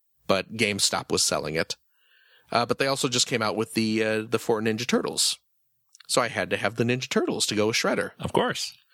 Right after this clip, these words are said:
Speaker 1: So I got all the, the pixely, uh, Ninja Turtles as well.
Speaker 2: You need some foot soldiers is what you need.
Speaker 1: <sighs> I do need some foot soldiers. Unfortunately, the foot soldiers were only sold at, I,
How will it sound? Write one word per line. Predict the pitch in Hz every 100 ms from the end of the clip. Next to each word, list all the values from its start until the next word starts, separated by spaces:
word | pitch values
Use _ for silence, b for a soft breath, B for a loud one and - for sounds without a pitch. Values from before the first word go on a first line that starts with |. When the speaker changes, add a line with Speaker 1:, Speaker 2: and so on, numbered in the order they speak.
| b b
Speaker 1:
So | -
I | 104
got | 104 101
all | 98 95
the, | 92 87 90 _ b b b
the | - 98 -
pixely, | - 127 - 101 98 98 92 98
uh, | 95 90 87
Ninja | 87 -
Turtles | - - -
as | -
well. | - - - _ _ - - _
Speaker 2:
You | -
need | 151 208
some | 117
foot | 90 196 220
soldiers | - 82 82 78 -
is | -
what | 92 82
you | 120
need. | 80 - - - B
Speaker 1:
<sighs> | B - -
I | - - - 135 139
do | 131 117 135 160
need | 196 190
some | 196
foot | - 202
soldiers. | - 208 196 214 208 196
Unfortunately, | 123 120 - - 147 165 - - 202 196
the | 185 131
foot | 123 - 165
soldiers | - 165 160 160 160 151 -
were | 131 127 127 127 120 _ _ _ _ _ _ - _ _ -
only | 120 151 165 175
sold | - 156 165 160
at, | 127
I, | 120